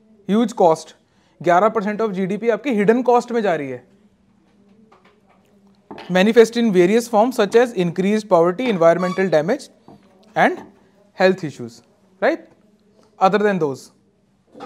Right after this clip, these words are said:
आइए बच्चे, इम्पैक्ट्स देखते हैं। हमने last time बात करी थी आपके intensive agriculture के ऊपर, याद है?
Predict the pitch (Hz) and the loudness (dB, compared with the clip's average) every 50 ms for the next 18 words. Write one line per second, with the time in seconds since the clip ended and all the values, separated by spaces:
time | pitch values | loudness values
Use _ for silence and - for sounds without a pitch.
0 | - - _ _ _ _ - _ - 190 202 196 165 135 143 131 - _ _ _ | -20 -20 _ _ _ _ -10 _ 2 2 4 4 2 -2 -4 -10 -12 _ _ _
1 | _ - 185 196 190 - 214 208 233 220 - 202 233 226 - - 247 269 247 226 | _ -2 0 0 2 4 4 4 4 4 4 4 4 4 4 0 -4 -4 -2 -2
2 | 202 214 233 220 202 190 202 202 - - 240 233 208 208 214 214 - 226 214 220 | 2 2 4 6 6 6 6 4 2 -2 -2 2 4 4 4 4 2 2 2 2
3 | 208 240 240 226 208 220 240 240 - 208 196 196 196 196 190 196 208 202 - 262 | 0 0 0 0 0 -2 -6 -8 -6 -4 -4 -4 -4 -4 -4 -4 -4 -6 -6 -8
4 | 247 - 202 180 175 202 214 196 196 190 - 202 180 185 180 170 180 170 170 180 | -8 -6 -6 -6 -6 -6 -4 -4 -6 -4 -6 -6 -6 -6 -6 -6 -4 -4 -2 0
5 | 208 277 330 | 0 -2 -2